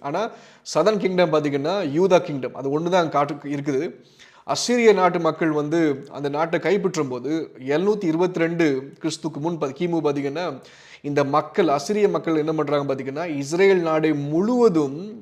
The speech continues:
அவங்க எல்லாத்தையும் எடுத்துட்டு, அஹ், கைப்பற்றிட்டு போறாங்க. அப்போ அங்க ஒரே ஒரு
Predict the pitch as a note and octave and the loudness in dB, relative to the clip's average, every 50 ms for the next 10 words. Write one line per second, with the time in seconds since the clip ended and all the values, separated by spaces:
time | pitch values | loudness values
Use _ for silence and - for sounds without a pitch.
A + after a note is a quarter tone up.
0 | - - - C#3 C#3+ D3 C#3+ C#3+ D#3 E3+ F3+ F#3 F3+ D#3 D3+ E3 F3 E3 F#3+ F3 | -14 -8 -6 -2 2 2 2 4 4 2 2 2 2 2 2 2 0 -2 0 2
1 | F#3 F3+ E3 D3+ C3+ - - - - - _ - C#3+ C#3 C#3 C3+ D#3 E3+ F#3 E3+ | 4 6 6 4 2 -4 -12 -20 -20 -20 _ -10 -8 -8 -4 0 0 0 2 0
2 | F3+ E3 E3 D3 D3 B2+ C3 C3+ C3 B2+ A#2 A2+ A#2+ C3+ D#3+ F#3 - - - - | 0 -2 -2 -2 -2 -4 -4 -4 -4 -6 -6 -8 -6 -6 -6 -8 -10 -14 -20 -20
3 | - _ _ _ - - - D3 D3 F#3 E3 D#3 E3 E3+ F3 D#3 D3+ D#3+ E3+ F#3 | -20 _ _ _ -8 -2 0 4 6 6 6 6 6 4 4 4 4 6 6 8
4 | G#3+ A#3 A#3+ A#3 G#3 G3 F3 D3 G2 G2 | 8 8 10 8 8 6 4 2 -4 -6